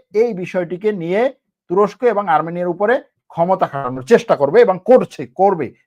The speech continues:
বিভিন্ন সময় করে। কারণ হচ্ছে ইরান এই অঞ্চলে, বিশেষ করে আ-, ইরানের এই অঞ্চলে প্রচুর পরিমাণে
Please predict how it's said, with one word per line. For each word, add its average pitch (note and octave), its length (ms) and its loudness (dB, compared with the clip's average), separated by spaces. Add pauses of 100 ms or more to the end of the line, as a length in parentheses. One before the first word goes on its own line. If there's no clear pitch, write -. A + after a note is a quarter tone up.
বিভিন্ন G3+ 340 -2
সময় C#3 320 -10
করে। A#2+ 280 -6 (420)
কারণ A3+ 260 2
হচ্ছে B3+ 340 -4 (800)
ইরান G#3+ 440 0 (1400)
এই A3 180 -4
অঞ্চলে, D#3 380 -4
বিশেষ E3+ 260 -12
করে F3+ 160 -2 (100)
আ-, C#3 220 -4
ইরানের E3+ 340 -2 (120)
এই E3 160 -4
অঞ্চলে G3 580 -6 (280)
প্রচুর G3+ 400 -8
পরিমাণে F#3 560 -6